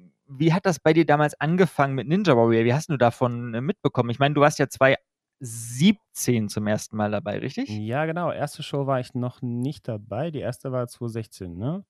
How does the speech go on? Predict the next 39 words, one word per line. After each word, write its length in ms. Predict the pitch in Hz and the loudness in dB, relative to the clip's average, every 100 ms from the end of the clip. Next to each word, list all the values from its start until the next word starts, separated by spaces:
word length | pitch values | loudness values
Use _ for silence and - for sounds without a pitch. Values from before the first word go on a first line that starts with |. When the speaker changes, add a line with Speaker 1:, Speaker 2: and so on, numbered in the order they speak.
| _ | _
Speaker 1:
Genau. 560 | - 131 123 120 143 226 _ _ - | -2 2 4 6 4 2 _ _ -6
Speaker 2:
Ähm, 800 | 117 117 113 113 113 117 117 - - | -2 0 -2 -4 -4 -6 -8 -12 -18
da 340 | 107 117 120 | -10 -4 -2
hab 120 | 170 | -2
ich 80 | 208 | -6
das 180 | 170 151 | -8 -6
damals 260 | 165 175 | -6 -6
schon 180 | - 147 | -6 -4
gesehen. 380 | 135 117 139 180 | -4 -4 -6 -4
Also 160 | 127 123 | -4 -2
die 140 | 120 | -2
haben 160 | 135 156 | -2 0
tatsächlich 760 | 156 - 131 - 139 131 - - | -2 -2 -4 -2 -4 -4 -8 -6
im 200 | 139 160 | -4 -4
Stuntwerk 560 | - 123 151 160 151 143 | -4 -4 -4 -4 -6 -4
damals 260 | 135 127 | -4 -4
in 80 | 127 | -4
der 100 | 120 | -2
Halle 200 | 131 131 | -2 -2
so 120 | 117 | -2
Zettel 300 | 101 110 135 | -4 -4 -2
ausgehängt, 460 | 123 - 135 147 123 | -4 -2 -2 -2 -4
dass 100 | 107 | -4
die 100 | 110 | -4
Athleten 380 | 92 98 131 117 | -2 -2 0 0
suchen. 460 | 113 139 196 208 _ _ _ - | 2 4 4 2 _ _ _ -8
Speaker 1:
Ah. 200 | 170 117 _ _ _ _ _ - | -6 -6 _ _ _ _ _ -6
Speaker 2:
Ich 180 | 117 135 | -2 -2
hab 100 | - | -2
das 160 | 180 | -2
gesehen, 680 | - 143 143 170 196 202 220 - | 0 2 4 6 4 2 -2 -6
hab 240 | - 135 156 | 0 0 0
so 120 | 156 | -2
ein 40 | |
bisschen 240 | 151 143 143 | -2 0 -2
gespunzelt 500 | 131 - 160 175 156 | -2 -2 0 0 0
und 80 | 147 | 0
dachte: 440 | 143 151 147 139 - | 0 0 0 -2 -4
„Hm, 420 | 127 135 131 | -2 0 0